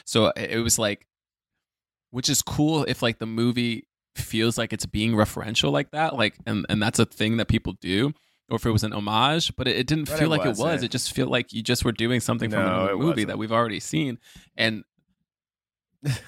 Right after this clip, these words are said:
Speaker 1: and this movie isn't about, like, a black superhero. It, it's about a kid trying to get out the drug game.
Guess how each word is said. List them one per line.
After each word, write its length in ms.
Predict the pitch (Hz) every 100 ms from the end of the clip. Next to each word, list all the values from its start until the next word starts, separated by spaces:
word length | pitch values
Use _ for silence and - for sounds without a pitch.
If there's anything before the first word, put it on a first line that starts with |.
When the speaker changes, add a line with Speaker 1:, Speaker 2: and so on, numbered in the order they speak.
| 131 -
Speaker 1:
and 220 | - 135 139
this 160 | 127
movie 380 | 135 139 131 117
isn't 240 | 123 131 131
about, 460 | 120 110 113 117 -
like, 160 | 113 -
a 60 |
black 360 | - 101 113 -
superhero. 880 | - 185 190 120 110 104 101 101 107 _ _ _ _ _ _ _
It, 120 | 90 - _ _
it's 160 | 104
about 320 | 117 101 104 117
a 60 |
kid 420 | - - 110 107 - _ _ _ _ -
trying 180 | - 104
to 60 |
get 120 | 104
out 120 | 101 101
the 80 | _
drug 240 | 113 123
game. 320 | - 60 -